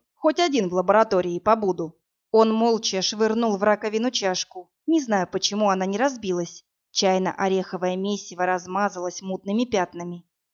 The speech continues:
"Извини", пробормотала я, отчаянно пытаясь понять, как сгладить острый угол, на который напоролась. Сроду от него подобных слов не слышала.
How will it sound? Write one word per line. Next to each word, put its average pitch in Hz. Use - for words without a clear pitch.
"Извини", 254
пробормотала 233
я, 208
отчаянно 202
пытаясь 196
понять, 208
как 294
сгладить 202
острый 208
угол, 180
на 190
который 196
напоролась. 190
Сроду 269
от 202
него 220
подобных 208
слов 208
не 254
слышала. 180